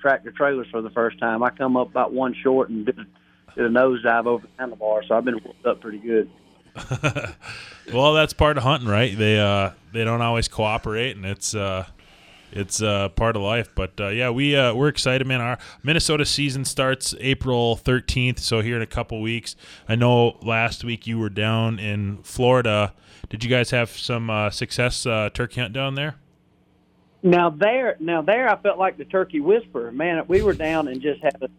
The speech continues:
Speaker 1: amazing trip. Like, we, we were only there for a day and a half, literally, and, um, we had quite a few people down, and, uh,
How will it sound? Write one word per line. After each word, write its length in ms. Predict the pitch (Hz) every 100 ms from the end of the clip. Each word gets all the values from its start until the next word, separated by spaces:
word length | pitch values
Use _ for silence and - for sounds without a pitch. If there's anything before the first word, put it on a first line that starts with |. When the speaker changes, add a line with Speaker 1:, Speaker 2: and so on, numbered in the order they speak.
| _
Speaker 1:
amazing 560 | 139 170 196 202 147 127
trip. 300 | 135 117 92
Like, 200 | 131 135
we, 280 | 156 180 170 - _ _ _ _
we 100 | 196
were 80 | 220
only 280 | 196 202 180
there 220 | 170 170
for 180 | 165 131
a 40 |
day 300 | 123 143 156
and 120 | 151
a 40 | 147
half, 360 | 147 131 117
literally, 600 | 143 156 143 127 120 107
and, 260 | 117 127 127
um, 340 | 131 123 113 - - - _ _ _
we 140 | 147 160
had 340 | 156 143 -
quite 200 | - 160
a 60 | 170
few 140 | 170
people 320 | - 160 160
down, 500 | 143 139 139 143 139 131 - -
and, 440 | 127 127 123 120
uh, 300 | 120 117 110